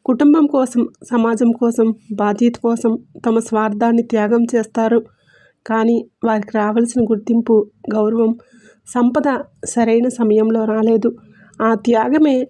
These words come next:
ఈ జన్మలో ఆలస్య ఫలితంగా మారింది. వృషభ రాశి వారి కర్మ స్వభావం ఏంటంటే వారు నేరుగా శిఖరానికి వెళ్ళరు. ముందుగా నేల మీద నడుస్తారు, అడుగడుగునా పరీక్షలు ఎదుర్కొంటారు.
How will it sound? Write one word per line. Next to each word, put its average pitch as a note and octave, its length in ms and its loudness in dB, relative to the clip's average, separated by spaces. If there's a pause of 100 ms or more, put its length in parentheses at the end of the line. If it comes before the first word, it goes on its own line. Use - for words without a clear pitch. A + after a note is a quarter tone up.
(500)
ఈ A#3 120 4
జన్మలో A#3 480 0 (340)
ఆలస్య A#3 420 0
ఫలితంగా A3 560 0 (340)
మారింది. G#3+ 460 2 (240)
వృషభ A#3+ 300 -2
రాశి C4 240 -2
వారి B3 180 -2
కర్మ A3+ 340 -2
స్వభావం A3+ 540 -2 (340)
ఏంటంటే A3+ 480 0 (600)
వారు A3 200 0
నేరుగా A3+ 460 2 (280)
శిఖరానికి A3 560 -2
వెళ్ళరు. A3 320 2 (600)
ముందుగా C#4 380 4 (220)
నేల A3 300 2
మీద A#3 220 2
నడుస్తారు, A3+ 560 0 (120)
అడుగడుగునా A#3+ 540 2
పరీక్షలు A3+ 440 -2
ఎదుర్కొంటారు. A3 680 0